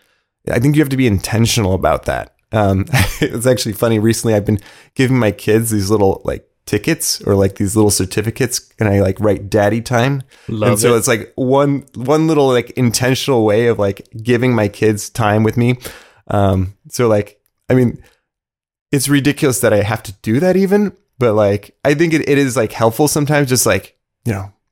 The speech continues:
Speaker 1: you use that ticket. Let, let's spend some time together, intentional time, just one-on-one with, like, one of my kids. And I, I think, you know, it, it's, it's borne a lot of fruit from having that time, like, intentionally.
Speaker 2: And I'll, I'll say too, the, the way of the world with technology, I read an article the other day,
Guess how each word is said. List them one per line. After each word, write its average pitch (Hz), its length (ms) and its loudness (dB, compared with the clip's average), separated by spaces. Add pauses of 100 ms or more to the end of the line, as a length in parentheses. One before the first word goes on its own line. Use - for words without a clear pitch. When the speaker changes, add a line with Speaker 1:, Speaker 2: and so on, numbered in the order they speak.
(360)
Speaker 1:
you 139 140 2
use 139 280 0
that 110 180 0
ticket. 98 240 -2
Let, 107 220 0
let's 117 180 0
spend 127 280 -2
some 120 120 -4
time 117 240 0
together, 110 420 2
intentional 120 640 -2
time, 101 520 -2
just - 380 -6 (220)
one-on-one 104 840 0
with, 104 200 -2
like, 101 180 0
one 101 140 0
of 98 60 0
my 101 100 -2
kids. 95 340 0
And 98 100 0
I, 101 40 -2 (120)
I 120 40 2
think, 110 300 -2 (100)
you 120 200 -2
know, 123 100 2
it, 117 120 0
it's, 120 180 -2 (100)
it's 127 120 0
borne 156 240 0
a 143 60 2
lot 117 160 2
of 95 80 -8
fruit - 360 -4 (240)
from 113 160 0
having 98 300 2
that 90 160 0
time, 90 520 -2
like, - 180 -6 (180)
intentionally. 95 800 -2 (120)
Speaker 2:
And 120 100 -4
I'll, 147 220 -4
I'll 143 140 0
say 151 240 0
too, 123 560 -4
the, 120 280 -2
the 113 140 -8
way 123 200 -2
of 156 60 -2
the 143 100 -2
world 139 260 0
with 131 120 -6
technology, 135 800 -2
I 123 120 -6
read 131 200 0
an 127 80 -6
article 123 340 -4
the 123 120 0
other 120 120 -2
day, 117 360 -2